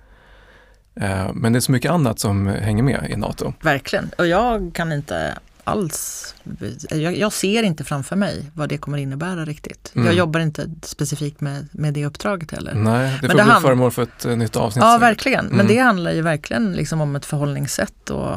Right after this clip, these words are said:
Speaker 1: Mm.
Speaker 2: processer som vi behöver lära oss. Och, eh, ja, det, det kommer ju påverka oss, tänker jag. Men
Speaker 1: Ja,
Speaker 2: vi
Speaker 1: men
Speaker 2: vet
Speaker 1: verkligen.
Speaker 2: ju inte i skrivande, sittande stund här nu när och om. Så det är ju det är något vi förbereder,
Speaker 1: Mm.
Speaker 2: liksom.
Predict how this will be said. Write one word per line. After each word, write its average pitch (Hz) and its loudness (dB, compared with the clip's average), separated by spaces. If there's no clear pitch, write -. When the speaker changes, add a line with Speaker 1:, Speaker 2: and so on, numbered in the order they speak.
Speaker 1:
Mm. 139 2
Speaker 2:
processer 156 -2
som 160 -2
vi 156 0
behöver 147 -2
lära 147 -2
oss. - -8
Och, 151 -4
eh, 165 -10
ja, 139 -10
det, - -6
det 175 0
kommer 233 4
ju - 2
påverka 143 -6
oss, - -12
tänker - -4
jag. 147 -6
Men 190 2
Speaker 1:
Ja, - 6
Speaker 2:
vi - 8
Speaker 1:
men - 8
Speaker 2:
vet 180 6
Speaker 1:
verkligen. 214 6
Speaker 2:
ju 113 6
inte 113 4
i 170 -2
skrivande, 151 -2
sittande 202 0
stund - -2
här 165 0
nu 185 0
när 151 4
och 147 -2
om. 170 2
Så - -4
det 190 0
är 180 -2
ju 160 -2
det 185 0
är 190 6
något 196 2
vi 160 -2
förbereder, 165 -2
Speaker 1:
Mm. 101 0
Speaker 2:
liksom. - -12